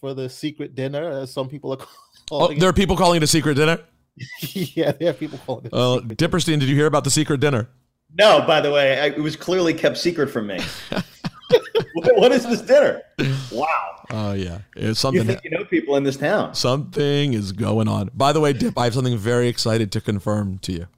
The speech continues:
Speaker 3: You're still not committing to telling me about the dinner.
Speaker 2: Oh, oh, we had dinner at a place called, uh, Becco.
Speaker 1: Yes.
Speaker 2: Dip,
Speaker 1: And
Speaker 2: you know
Speaker 1: I,
Speaker 2: what their
Speaker 1: I have to
Speaker 2: gimmick
Speaker 1: say
Speaker 2: is? I, after talk, after mentioning it to other people, I think S G G will agree. The confirmed gimmick is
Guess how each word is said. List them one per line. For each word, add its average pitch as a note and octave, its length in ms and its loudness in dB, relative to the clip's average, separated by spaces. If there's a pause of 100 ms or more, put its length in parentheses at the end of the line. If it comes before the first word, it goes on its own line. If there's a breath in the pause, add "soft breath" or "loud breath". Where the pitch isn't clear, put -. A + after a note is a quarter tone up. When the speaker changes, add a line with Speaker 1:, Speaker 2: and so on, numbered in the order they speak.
(120)
Speaker 3:
You're G3+ 160 2
still A#3 200 4
not A3 200 4
committing A3 340 4
to F3+ 60 4
telling E3+ 260 4
me F3 100 2
about D#3 180 4
the D3+ 80 0
dinner. G3 180 6
Speaker 2:
Oh, E3+ 240 2
oh, B2+ 40 -14
we E3+ 120 0
had F3 200 0
dinner F#3 420 0
at C#3+ 160 -2
a C#3 60 -2
place D3 260 -2
called, B2+ 240 -2
uh, A2 180 -2 (140)
Becco. G#3 500 -2 (580)
Speaker 1:
Yes. - 600 -4 (180)
Speaker 2:
Dip, D3+ 160 -10 (560 soft breath)
Speaker 1:
And D3 140 -2
Speaker 2:
you F#3+ 80 4
know D3 140 2
Speaker 1:
I, - 20 4
Speaker 2:
what E3+ 120 2
their F3 80 2
Speaker 1:
I D#3 40 2
have D#3+ 80 4
to D#3+ 60 2
Speaker 2:
gimmick E3+ 180 -2
Speaker 1:
say F#3+ 60 4
Speaker 2:
is? G3 200 0 (160)
I, D3 100 4
after D3+ 300 0
talk, D#3+ 320 -2
after D3+ 240 -2
mentioning D3 360 0
it B2 60 -4
to A2+ 100 -2
other B2+ 180 0
people, A#2+ 380 0
I A2+ 100 -2
think B2 180 -6
S B2+ 160 -2
G C3+ 120 -2
G A#2 140 -2
will A#2 140 2
agree. A2+ 280 0
The G2 100 -4
confirmed C#3+ 680 -4
gimmick C#3 380 -2
is F2+ 360 -8